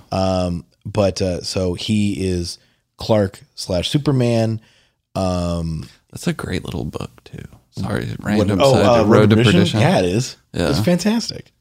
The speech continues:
Speaker 2: Uh, that's, uh, I was working at a comic shop, and I found that, and it was, uh, produced in the same, like, book series that, uh,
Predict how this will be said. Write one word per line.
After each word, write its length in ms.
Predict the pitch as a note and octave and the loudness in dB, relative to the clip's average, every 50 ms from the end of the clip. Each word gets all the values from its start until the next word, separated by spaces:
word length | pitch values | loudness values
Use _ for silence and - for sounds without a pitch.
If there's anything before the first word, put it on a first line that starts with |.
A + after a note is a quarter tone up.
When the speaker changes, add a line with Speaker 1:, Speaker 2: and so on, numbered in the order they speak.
| _ _ _ _ - | _ _ _ _ 0
Speaker 2:
Uh, 140 | - A#2 G#2 E2 | 2 2 2 4
that's, 400 | F2+ F#2 G#2+ A2 A2+ G#2 - - | 4 4 4 4 4 2 -2 -4
uh, 600 | - - A2+ A2 G2 F#2+ F#2+ F#2 F2 D#2 A#1 G1+ - - | 0 2 4 4 4 4 4 4 2 2 0 -2 -4 -4
I 80 | - D#2 | -2 0
was 180 | F#2+ G#2 G#2 | 0 0 2
working 220 | A2+ G#2 F#2+ G2 F#2+ | 0 0 2 2 2
at 80 | F#2 | 2
a 60 | F2 | 0
comic 320 | - - F#2 F2+ F2 F2 G2 | 0 -2 -2 0 0 -2 -2
shop, 320 | - - F#2 F2 G2 - - | -2 -2 -2 -2 -2 -4 -4
and 160 | - F#2 F#2+ | -4 -2 0
I 80 | F2+ | -2
found 460 | E2+ - - G2 F2 F#2 F#2 F#2 F#2 F#2 | -2 -2 -2 0 0 2 2 2 2 2
that, 380 | F#2 F2+ F2+ F2+ E2 - - _ _ _ _ _ _ _ _ _ - - | 2 2 0 0 -2 -2 -6 _ _ _ _ _ _ _ _ _ -4 0
and 400 | F2+ F2+ F2+ F#2 F#2 F2+ E2+ - - - | 2 2 4 4 2 2 0 0 -2 0
it 160 | F#2 G2 D#2+ | 0 0 2
was, 440 | C#2+ F#2+ F#2 F2+ - - - - - | 2 0 0 -2 -4 -8 -10 -8 -6
uh, 420 | - G2+ F#2+ F#2 F#2 F2+ E2+ E2 E2 - - | -4 -2 0 0 -2 -2 -4 -6 -8 -8 -4
produced 500 | - A2+ G2+ G2 G#2+ G#2 G2 - - - | 0 0 2 2 2 0 0 -2 -2 0
in 80 | F#2 | 0
the 140 | F2+ F#2 F#2 | 2 2 0
same, 440 | G2 - - F#2 F2+ F2+ F2+ F2 G2 | 0 -2 -4 -2 -2 0 0 0 0
like, 280 | G2 F2 D#2 - - - | -2 -2 -4 -6 -6 -6
book 200 | F#2 E2+ - - | -6 -6 -6 -6
series 480 | - - F#2 E2+ E2 E2 D#2+ - - | -4 -2 -2 -2 -2 -2 -4 -6 -6
that, 360 | - D#2+ E2 E2 - - - | -4 -2 -2 -2 -4 -4 -6
uh, 440 | A#1+ G1+ G1+ G#1 G#1+ G1+ - - - | -6 -4 -4 -4 -4 -4 -4 -6 -8